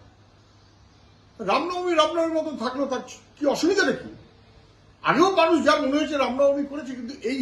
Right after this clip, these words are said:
হিংসার জায়গাতে চলে যাচ্ছে কেন? বিজেপি প্রশ্রয় পাচ্ছে কেন?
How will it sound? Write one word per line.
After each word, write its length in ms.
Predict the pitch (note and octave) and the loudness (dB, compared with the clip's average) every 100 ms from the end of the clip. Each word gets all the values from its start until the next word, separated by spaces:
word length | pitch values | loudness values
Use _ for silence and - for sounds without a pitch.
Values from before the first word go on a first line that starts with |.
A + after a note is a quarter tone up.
| F#3+ | -4
হিংসার 340 | B3 B3+ C#4+ A#3 | -6 -4 -4 -2
জায়গাতে 300 | C4 C#4 C#4+ - - - | 0 -2 -6 -12 -20 -14
চলে 140 | A#3+ C#4 | -8 -2
যাচ্ছে 220 | D4 - D4 - | -2 -4 -8 0
কেন? 160 | E4 E4 D3 - - _ _ - | 0 0 -4 -8 -20 _ _ -12
বিজেপি 340 | D3+ G3+ C#4+ D4 | -4 -2 0 0
প্রশ্রয় 340 | C4 B3+ D4+ D4 | -2 -2 2 2
পাচ্ছে 240 | C#4+ C#4+ | 2 -2
কেন? 260 | D4 D#4 E4 | 0 4 4